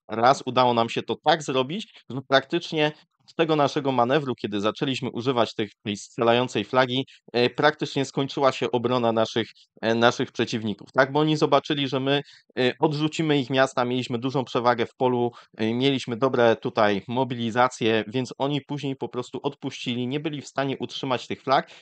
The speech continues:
i wydaje mi się, że to jest bardzo fajne, bo gdzieś tam usprawnia to grę, także, e, naprawdę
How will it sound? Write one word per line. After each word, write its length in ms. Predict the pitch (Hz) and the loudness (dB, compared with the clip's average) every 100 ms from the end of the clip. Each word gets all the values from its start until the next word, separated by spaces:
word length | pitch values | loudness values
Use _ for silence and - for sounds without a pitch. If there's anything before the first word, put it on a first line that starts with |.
| _ | _
i 80 | 127 | -8
wydaje 320 | 135 151 170 | 0 0 0
mi 60 | 170 | -2
się, 140 | 156 | -4
że 100 | 139 | -4
to 100 | 135 | -2
jest 140 | 135 120 | -4 2
bardzo 300 | 127 127 120 | 2 2 -2
fajne, 300 | 135 135 123 | -2 -2 -2
bo 140 | 110 | -4
gdzieś 260 | 104 127 - | -4 -6 0
tam 180 | 117 113 - _ _ 156 | 0 0 -8 _ _ -6
usprawnia 640 | 175 - 151 139 - 131 | -6 -8 2 2 2 -2
to 140 | 120 110 | -2 0
grę, 260 | 113 120 - | 2 2 2
także, 380 | 107 110 117 113 - _ - | -2 2 2 0 -8 _ -4
e, 40 | 117 117 113 123 | 0 0 -2 0
naprawdę 560 | 123 131 135 139 123 | 0 6 4 6 0